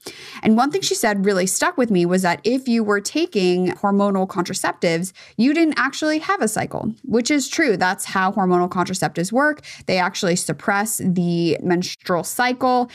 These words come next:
They stop it. That's how you can't get pregnant. And so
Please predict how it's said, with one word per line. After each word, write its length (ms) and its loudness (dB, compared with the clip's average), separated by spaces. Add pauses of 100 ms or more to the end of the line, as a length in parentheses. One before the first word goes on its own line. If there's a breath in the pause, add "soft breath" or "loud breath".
(160 loud breath)
They 140 0
stop 420 -2
it. 160 0
That's 220 -2
how 120 2
you 160 2
can't 380 0
get 140 -8
pregnant. 440 -4 (440 loud breath)
And 160 2
so 460 0